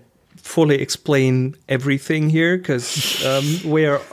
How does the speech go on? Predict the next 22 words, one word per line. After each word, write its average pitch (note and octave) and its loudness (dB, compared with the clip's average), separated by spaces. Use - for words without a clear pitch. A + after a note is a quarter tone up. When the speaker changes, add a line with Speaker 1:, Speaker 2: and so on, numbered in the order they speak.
Speaker 1:
we're E3+ 0
Speaker 2:
'Cause F3+ 4
I A3 2
Speaker 1:
just A#3 4
Speaker 2:
have G#3 2
no F3 -2
clue. D3 -6
Speaker 1:
we're G#3+ 2
just A3 -2
scratching E3+ -2
the D#3+ 0
surface D3+ -2
of D#3 -4
this. E3+ 0
I D3+ 0
think F#3+ -2
it's D#3 -6
super - 0
Speaker 2:
<laughs> - -4
Barely. D3 -2
Speaker 1:
interesting. E3+ 4
Um, C#3 -2